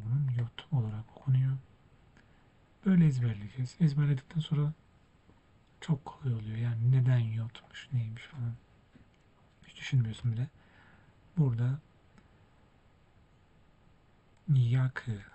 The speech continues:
anlamı kelimesi var. Ceket demek. Yakı. Gördüğünüz gibi okurken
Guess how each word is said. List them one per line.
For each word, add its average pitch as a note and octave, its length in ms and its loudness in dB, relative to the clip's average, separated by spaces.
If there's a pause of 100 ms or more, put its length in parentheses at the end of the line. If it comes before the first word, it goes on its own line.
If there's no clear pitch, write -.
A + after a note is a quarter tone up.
(160)
anlamı A2+ 360 -4
kelimesi G#2 560 -8
var. A#2+ 320 -6 (400)
Ceket B2+ 380 -8
demek. - 400 -20 (960)
Yakı. A#2 640 -4 (340)
Gördüğünüz A#2 360 2
gibi A#2 140 -4
okurken B2+ 580 0